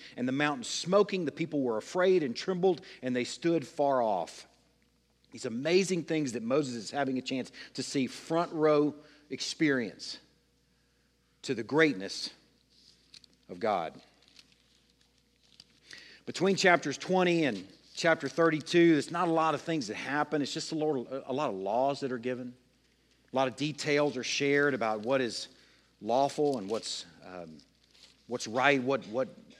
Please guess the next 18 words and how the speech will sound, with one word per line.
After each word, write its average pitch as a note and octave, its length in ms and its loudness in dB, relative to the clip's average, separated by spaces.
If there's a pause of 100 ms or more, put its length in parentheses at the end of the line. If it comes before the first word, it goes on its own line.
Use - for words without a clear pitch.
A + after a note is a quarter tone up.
(120)
Moses C3 380 -2
is A#2 80 -6
supposed C3+ 280 -6
to B2+ 60 -10
tend C#3+ 320 -2
to, C#3 280 2
and G2 100 -4
building G#2 320 -6
tabernacle C#3+ 720 -2
and A2+ 100 -10
things B2+ 180 -4
like A#2+ 180 -2
that. A#2 100 -2
Who's D#3 180 -2
gonna D3+ 180 2
build C#3 220 0
the B2+ 60 -6
tabernacle? C3 500 -4